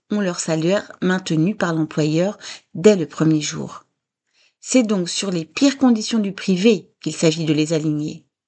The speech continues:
avant d'attaquer les travailleurs du privé à leur tour. Par contre, l'État employeur ne cherche pas du tout à aligner les salaires sur le coût de la vie, bien au contraire. Le point d'indice a de nouveau été gelé,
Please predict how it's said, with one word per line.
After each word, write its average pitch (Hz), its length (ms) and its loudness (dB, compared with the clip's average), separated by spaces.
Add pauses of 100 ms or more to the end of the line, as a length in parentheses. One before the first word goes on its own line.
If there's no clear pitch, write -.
(480)
avant 165 360 0
d'attaquer 156 480 2
les 214 100 2
travailleurs 160 480 -4
du 190 120 -2
privé 160 540 -4
à 165 120 0
leur 147 200 -6
tour. - 380 -16 (1700)
Par - 180 -14
contre, - 460 -4 (100)
l'État 262 260 2
employeur 226 460 0
ne 233 100 -2
cherche 190 340 -8
pas 247 180 2
du 233 140 0
tout 220 180 4
à 185 60 4
aligner 185 380 0
les 147 120 -8
salaires 190 500 0 (320)
sur 180 180 0
le 165 140 0
coût 262 220 4
de 214 80 6
la 165 140 2
vie, 185 280 -12
bien 185 300 4
au 247 80 2
contraire. - 680 -8 (460)
Le 196 120 4
point 175 260 2
d'indice 180 460 -2
a 170 80 -2
de 156 100 -2
nouveau 180 320 -2
été 156 260 -2
gelé, 160 540 0